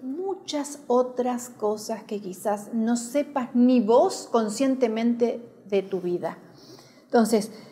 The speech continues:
la maravilla del Señor, la maravilla y el amor de Jesús te va llevando con una suavidad y va entrando en tu alma y te va mostrando otras cosas que vos podés sanar.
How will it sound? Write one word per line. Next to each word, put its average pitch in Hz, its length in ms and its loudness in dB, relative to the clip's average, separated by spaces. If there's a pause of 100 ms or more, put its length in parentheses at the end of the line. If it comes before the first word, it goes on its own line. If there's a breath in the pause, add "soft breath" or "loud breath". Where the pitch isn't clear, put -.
(200 loud breath)
la 233 200 12
maravilla 214 760 8
del 190 220 6
Señor, 190 480 2 (360)
la 196 140 0
maravilla 220 640 6
y 220 100 6
el 202 120 8
amor 240 300 6
de 233 120 4
Jesús 262 560 -4 (340 loud breath)
te 202 120 4
va 240 120 8
llevando 269 480 8
con 226 180 2
una 254 240 2
suavidad 247 840 4 (340 loud breath)
y 220 140 -2
va 277 240 6
entrando 262 720 8
en 214 120 0
tu 226 160 4
alma 254 480 6
y 240 100 0
te 214 140 2
va 208 160 4
mostrando 220 640 -2
otras 208 260 -4
cosas 220 380 -2
que 208 120 -4
vos 202 140 0
podés 196 280 -2
sanar. 220 440 -4